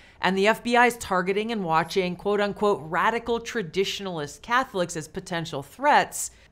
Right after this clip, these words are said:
the list goes on and on. The bottom line is, everyday Americans are being watched and spied on by our own government. Why? Because those in power see us as a threat,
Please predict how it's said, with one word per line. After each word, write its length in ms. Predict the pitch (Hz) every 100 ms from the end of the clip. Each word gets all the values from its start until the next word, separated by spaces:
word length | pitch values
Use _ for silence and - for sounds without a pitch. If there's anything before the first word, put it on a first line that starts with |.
| _
the 80 | 185
list 320 | 190 240 -
goes 220 | 226 190
on 260 | 160 170 175
and 140 | 160
on. 320 | 143 135 - - - - - - -
The 80 | 160
bottom 340 | 196 214 220
line 240 | 202 196 185
is, 320 | 165 156 - _ _ -
everyday 420 | 214 214 233 220
Americans 540 | 202 190 190 190 170
are 80 | 165
being 260 | 156 160 151
watched 380 | 147 151 - 165
and 100 | 151
spied 340 | - 143 135
on 220 | 139 139
by 260 | 131 139 165
our 220 | 156 160
own 160 | 151 143
government. 680 | 135 127 135 - - - -
Why? 480 | 131 139 160 277 285 - - _ _ _ _ _ -
Because 320 | 175 180 147
those 420 | - 180 220 226
in 140 | 269 262
power 520 | - 220 240 233 220
see 360 | - - 202
us 260 | 202 196 - -
as 200 | 180 160
a 80 | 160
threat, 640 | - 143 131 - -